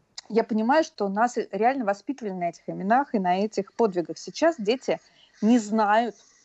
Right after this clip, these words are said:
а, детей героев Советского Союза. Вот реально.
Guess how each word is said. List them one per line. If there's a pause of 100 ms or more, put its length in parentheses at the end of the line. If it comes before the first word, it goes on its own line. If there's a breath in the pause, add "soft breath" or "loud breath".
а,
детей
героев
Советского
Союза.
Вот
реально.